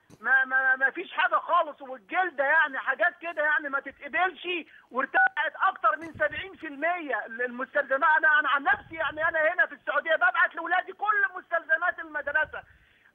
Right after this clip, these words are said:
الله يعين الناس اللي في مصر، والله يعين الناس اللي هي ايه عندها اولاد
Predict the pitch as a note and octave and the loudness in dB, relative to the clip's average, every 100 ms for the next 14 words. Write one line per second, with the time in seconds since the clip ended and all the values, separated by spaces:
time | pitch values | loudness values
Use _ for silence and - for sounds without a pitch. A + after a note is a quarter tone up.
0 | B3 D#4+ G4 F#4 G4+ F#4 F4+ - D#4+ C#4+ | 0 2 2 0 -2 0 0 0 -2 -14
1 | A#3 E4 E4+ D#4 D4 C#4+ D#4+ E4+ E4 F4 | -6 -2 -2 -2 -6 0 0 0 -4 -10
2 | D#4+ D#4 F4 E4+ C#4+ C#4 D#4+ D#4 D#4 E4 | -4 0 0 -2 -10 -8 -2 0 0 2
3 | D4+ C#4 - E4+ D4+ C#4+ D#4 D#4 | 0 0 0 2 2 0 0 0